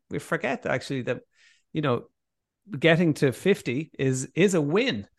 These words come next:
<laughs> Like, you know, that's a result. I have friends who are no longer here, unfortunately, you know, and have been gone a long time. Would they have paid extra money or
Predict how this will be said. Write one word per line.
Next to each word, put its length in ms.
<laughs> 140
Like, 540
you 80
know, 360
that's 240
a 80
result. 500
I 120
have 200
friends 360
who 160
are 80
no 180
longer 400
here, 240
unfortunately, 640
you 80
know, 240
and 140
have 100
been 120
gone 240
a 60
long 280
time. 380
Would 240
they 180
have 280
paid 340
extra 360
money 420
or 200